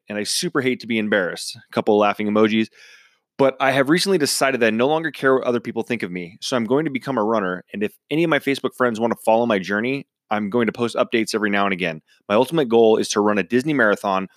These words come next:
but baby steps, L O L." So today is day two of running. I'm starting out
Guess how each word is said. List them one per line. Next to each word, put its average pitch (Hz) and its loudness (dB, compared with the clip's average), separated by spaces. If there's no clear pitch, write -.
but - -2
baby 117 2
steps, - -4
L 98 0
O 95 2
L." 82 -6
So - -4
today 139 4
is 113 -4
day 127 4
two 156 0
of 139 -2
running. 107 -2
I'm 104 -4
starting 127 0
out 110 -2